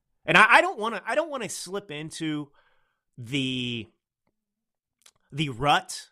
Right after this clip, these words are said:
of calling everything a distraction, because I, I think that just dismiss things, or even we focus our attention on things and we just say, "Well, this is just a, another distraction from the previous,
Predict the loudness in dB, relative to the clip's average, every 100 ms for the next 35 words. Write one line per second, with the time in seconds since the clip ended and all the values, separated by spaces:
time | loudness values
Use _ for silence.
0 | _ _ _ _ _ _ _ -4 -4 0
1 | 4 6 6 0 -4 -4 -2 -4 -4 -6
2 | -8 -8 -4 -4 -4 -8 -6 -4 2 4
3 | 4 2 -4 -6 -8 _ _ _ _ _
4 | _ _ _ _ _ _ _ _ _ _
5 | _ -12 -12 -8 -10 -8 -6 -6 -4 -4
6 | -4 -10 _ _ 0 4 6 4 -4 _
7 | -2 2 6 6 6 2 2 0 -2 0
8 | -2 0 0 0 0 0 0 -2 0 2
9 | 2 -2 _ -2 2 4 4 2 2 2
10 | 2 0 2 2 2 0 -2 2 4 4
11 | 0 -8 -10 -10 -6 -6 -4 -8